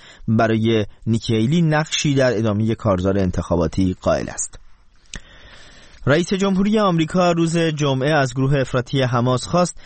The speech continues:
به طرح سه مرحله‌ای اسرائیل برای پایان دادن جنگ غزه پاسخ مثبت بدهد. جو بایدن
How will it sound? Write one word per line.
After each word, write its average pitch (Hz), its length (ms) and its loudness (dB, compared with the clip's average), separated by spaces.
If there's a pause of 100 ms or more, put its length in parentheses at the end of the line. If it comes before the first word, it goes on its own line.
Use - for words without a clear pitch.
(160)
به 135 100 -2
طرح 135 360 0
سه - 160 -2
مرحله‌ای 117 540 2
اسرائیل 131 420 0
برای 131 280 0
پایان 120 360 0
دادن 113 300 2
جنگ 113 320 0
غزه 107 420 0 (240)
پاسخ 107 360 -2
مثبت 104 540 0
بدهد. 78 320 -4 (360)
جو 120 140 2
بایدن 120 360 0